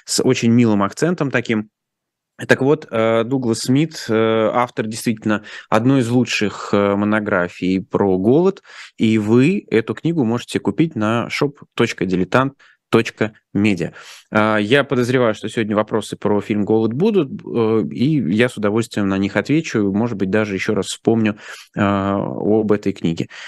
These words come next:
Э, могу сказать, что Дуглас Смит потрясающего обаяния человек, и книга у него тоже, э, очень хорошая.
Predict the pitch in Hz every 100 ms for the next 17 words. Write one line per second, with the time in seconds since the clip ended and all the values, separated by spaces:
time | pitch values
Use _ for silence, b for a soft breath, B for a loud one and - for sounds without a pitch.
0 | B _ 101 104 101 - 80 - - -
1 | 101 139 151 160 - 123 156 156 113 123
2 | 113 104 - 120 - 101 107 92 85 82
3 | - 90 92 95 87 85 - 104 123 151
4 | 107 - 120 123 101 92 98 98 95 107
5 | 104 95 B B B - 92 95 98 98
6 | - - 110 - 82 73 - 73